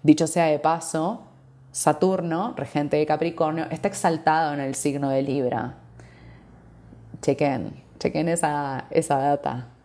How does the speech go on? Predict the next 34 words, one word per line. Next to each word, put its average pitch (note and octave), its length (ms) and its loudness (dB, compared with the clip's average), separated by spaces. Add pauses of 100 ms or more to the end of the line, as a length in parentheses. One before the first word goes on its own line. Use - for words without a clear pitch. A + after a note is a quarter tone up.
(480)
Eh, F2+ 220 0
hay D3+ 220 2
algo E3+ 260 0
en D#3+ 100 0
la C#3+ 100 0
personalidad D3 580 -2
muy D3+ 440 -2
libriana D3 640 0
o - 20 -4
que D3 80 0
tiene C#3+ 140 -4
mucha C#3+ 220 -4
energía C#3+ 340 0
de C#3 100 0
Libra D#3+ 400 0
que C3+ 180 -4
es, B2+ 180 -8
es C#3 140 -6
muy D3 180 0
saturnina C#3 640 -2
también. B2+ 500 -4 (1300)
Entonces, G3 460 4 (960)
Hécate G3 440 6
era G#3 380 -2
la D3+ 160 2
que C#3+ 160 -2
decía F3 340 2
lo E3+ 100 2
que D3 100 -2
corresponde D3 540 -2
y F3+ 60 2
lo D3 100 0
que C3+ 140 -6
no. D3 280 -2